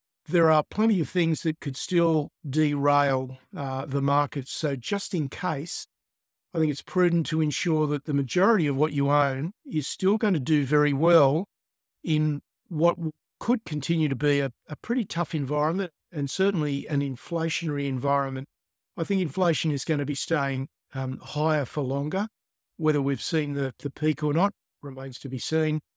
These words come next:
But I think that's just the prudent step is, um, is just to be conservative and assume that things are not gonna get rapidly better. And, um, you can,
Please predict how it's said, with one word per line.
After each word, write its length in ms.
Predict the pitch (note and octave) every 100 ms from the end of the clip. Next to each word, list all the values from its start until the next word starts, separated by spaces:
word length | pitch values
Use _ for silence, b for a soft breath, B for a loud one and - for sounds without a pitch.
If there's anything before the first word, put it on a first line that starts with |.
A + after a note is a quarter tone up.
| _ _ _ _ _ _
But 80 | F3
I 100 | E3+
think 200 | G3+ G3+
that's 180 | G3+ -
just 300 | F3 - -
the 80 | D#3
prudent 460 | - E3+ D3+ C3+
step 360 | - - D3+ C3+ _ _
is, 400 | C3+ B2+ - - _
um, 200 | C3+ C3 -
is 160 | C#3 -
just 240 | D#3+ -
to 280 | D#3+ D3 C#3 - _ _ _ _ G3+
be 100 | G3+
conservative 720 | D#3+ - F#3 E3+ D#3+ D#3+ C#3+
and 140 | C#3+
assume 480 | C3+ - F3+ E3+ D#3+
that 160 | C#3+ -
things 420 | E3 D3+ C#3+ - -
are 100 | C#3+
not 280 | C#3+ D#3+ -
gonna 200 | D3 C#3
get 240 | B2+ D3
rapidly 520 | C#3+ D3+ - C#3 C3+ B2+
better. 520 | D3+ C#3+ C#3+ D3+ G#3+ _ _ _ _ -
And, 480 | D3 C#3 C3+ C#3
um, 440 | D3+ C#3 C#3 C#3 C#3+ _ _ _
you 180 | D3 C#3
can, 300 | D3+ C#3+